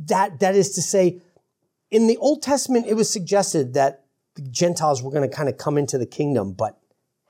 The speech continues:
how? Were they all gonna become Jews? Like, that seems unlikely. I don't, how's this gonna work? That the, that the, the Gentiles are gonna be sort of fellow partners with us in the kingdom. Just couldn't imagine how that would be.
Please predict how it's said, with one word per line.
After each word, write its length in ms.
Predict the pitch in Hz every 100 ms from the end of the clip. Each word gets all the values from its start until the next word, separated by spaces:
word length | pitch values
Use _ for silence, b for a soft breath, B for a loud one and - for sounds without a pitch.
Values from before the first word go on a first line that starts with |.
| _
how? 420 | - - - - - _ _ _ _ _ _ _ _ _ _ _ -
Were 40 |
they 100 | -
all 180 | 73 113
gonna 140 | 135
become 400 | 120 107 104 82 64
Jews? 580 | 87 87 254 330 220
Like, 160 | 87 78 _ _ _ _ _ _
that 160 | - 127
seems 320 | - 170 175
unlikely. 560 | 180 202 208 285 - 85
I 140 | 85
don't, 260 | 107 135 -
how's 240 | - 135 175
this 120 | 226
gonna 240 | 254 285
work? 380 | 277 349 - - - B B -
That 180 | 143
the, 160 | 151 120 _ _ -
that 220 | 135 127
the, 240 | 135 131 127 B -
the 120 | 139
Gentiles 800 | 113 - 143 208 269 139 120 117
are 100 | -
gonna 200 | 135 139
be 180 | 135 139
sort 240 | - 165
of 120 | 147 - _ -
fellow 260 | 190 208 - -
partners 680 | - 160 240 262 151 120
with 180 | 139 143 -
us 200 | 151 -
in 80 | 139
the 80 |
kingdom. 460 | 131 - 247 247 156 B B
Just 220 | - 240
couldn't 320 | - 247 240 -
imagine 560 | 175 170 202 170 180
how 320 | 139 - 175
that 180 | 175 185
would 220 | 185 165
be. 320 | 123 277 262